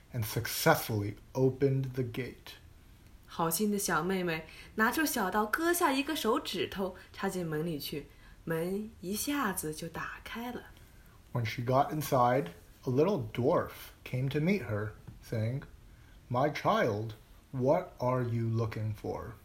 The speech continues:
Speaker 2: 她走进去，有一个小矮人过来问，“我的孩子，你找谁？”
Speaker 1: "I'm looking for my brothers, the seven ravens," she answered.
Speaker 2: 我找我的哥哥，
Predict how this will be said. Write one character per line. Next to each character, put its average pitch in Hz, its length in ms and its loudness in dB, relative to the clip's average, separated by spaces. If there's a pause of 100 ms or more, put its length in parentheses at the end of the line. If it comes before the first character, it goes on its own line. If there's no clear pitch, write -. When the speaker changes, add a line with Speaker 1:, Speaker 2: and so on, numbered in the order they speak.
(120)
Speaker 2:
她 220 160 2
走 160 240 2
进 175 220 -2
去， 160 340 0 (280)
有 170 100 2
一 165 40 4
个 196 120 4
小 180 260 2
矮 180 160 0
人 156 380 2
过 208 160 0
来 160 100 4
问 151 240 2 (520)
，“我 156 180 2
的 165 80 0
孩 156 360 0
子， 160 280 -2 (220)
你 170 200 -2
找 160 260 0
谁？” 160 540 -2 (800)
Speaker 1:
"I'm 165 300 2
looking 131 260 0
for 175 160 0
my 190 160 2
brothers, 175 500 2 (300)
the 120 80 0
seven 147 480 0
ravens," 113 600 0 (260)
she - 180 -6 (100)
answered. 117 440 -2 (640)
Speaker 2:
我 285 140 0
找 320 200 0
我 262 140 4
的 214 120 0
哥 339 300 0
哥， 202 260 0